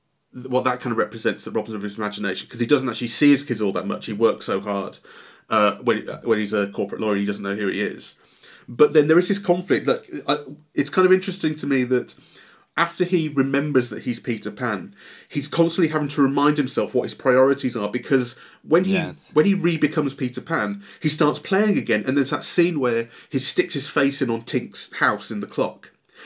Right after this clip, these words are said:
Speaker 1: and he's going, "Oh, let's play, let's play," and she has to basically remind him that he has kids.
Speaker 2: Yes.
Speaker 1: You know, so, like, that, th-, there's a funny thing where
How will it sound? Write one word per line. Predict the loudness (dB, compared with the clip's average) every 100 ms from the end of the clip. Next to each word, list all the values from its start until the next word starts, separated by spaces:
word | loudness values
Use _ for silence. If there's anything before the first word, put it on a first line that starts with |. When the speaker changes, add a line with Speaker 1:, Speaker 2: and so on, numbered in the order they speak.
| -20 -10 -2
Speaker 1:
and | -2
he's | 0
going, | 2 4 2 4
"Oh, | 6
let's | 6 4
play, | 0 2
let's | 2 -2
play," | 0 2 2 -2 -6 -2
and | 0
she | 4 4
has | 4 2
to | 0
basically | 0 2
remind | 0 2 2 2
him | 0
that | -2
he | -2
has | -2 -4
kids. | -6 -6 -6 -6 -14 -14 -18 _ _ _ _ -20
Speaker 2:
Yes. | -14 -12 -6
Speaker 1:
You | -2
know, | 0 0
so, | 0 2
like, | 2 2 -2 -2
that, | -2 -2 -12 -16 -6 0
th-, | 0
there's | 2 0
a | 0
funny | 0 0
thing | 0 0 0
where | 0 0 -2